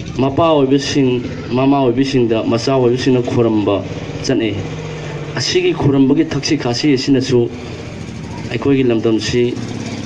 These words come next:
ꯅꯣꯡꯃ ꯅꯣꯡꯃꯒꯤ ꯃꯥꯂꯦꯝꯁꯤꯗ ꯁꯛ ꯇꯥꯛꯄ ꯉꯝꯕꯅꯤ ꯍꯥꯏꯕꯒꯤ ꯋꯥꯐꯝꯗꯨ ꯊꯝꯖꯒꯦ꯫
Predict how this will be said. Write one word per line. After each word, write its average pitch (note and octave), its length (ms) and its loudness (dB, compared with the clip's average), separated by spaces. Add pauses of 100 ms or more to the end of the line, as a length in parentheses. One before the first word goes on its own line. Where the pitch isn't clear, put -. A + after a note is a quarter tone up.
(260)
ꯅꯣꯡꯃ C3 320 4
ꯅꯣꯡꯃꯒꯤ A2+ 440 2
ꯃꯥꯂꯦꯝꯁꯤꯗ B2 440 2
ꯁꯛ B2+ 260 -2
ꯇꯥꯛꯄ A#2+ 220 -2
ꯉꯝꯕꯅꯤ A2 380 4
ꯍꯥꯏꯕꯒꯤ A#2 300 2
ꯋꯥꯐꯝꯗꯨ A2+ 360 2
ꯊꯝꯖꯒꯦ꯫ G2+ 460 2